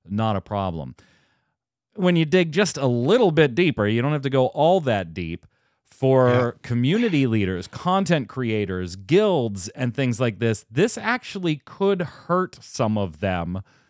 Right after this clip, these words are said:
Speaker 1: in when they, like, give out prizes for guild competitions or community leaders who are hosting parties and, or hosting different,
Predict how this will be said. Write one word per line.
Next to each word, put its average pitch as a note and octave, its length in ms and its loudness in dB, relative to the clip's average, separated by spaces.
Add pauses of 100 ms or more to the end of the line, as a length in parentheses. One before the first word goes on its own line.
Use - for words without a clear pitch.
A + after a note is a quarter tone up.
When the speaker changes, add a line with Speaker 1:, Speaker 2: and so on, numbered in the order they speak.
(300)
Speaker 1:
in C3 460 2
when B2+ 240 0
they, A#2+ 160 2
like, G2+ 400 -2
give A#2 200 -2
out A#2+ 300 2
prizes A2+ 580 -4
for A2+ 580 -2
guild D#3 360 -2
competitions F2+ 1080 -8
or A2 720 0
community D3 500 -2
leaders G#2 360 -4
who A#2 120 -4
are A#2 120 -2
hosting A2+ 420 -4
parties A#2 720 -2
and, G#2+ 300 -2
or A#2 340 -2
hosting B2+ 420 -2
different, C#3 420 -6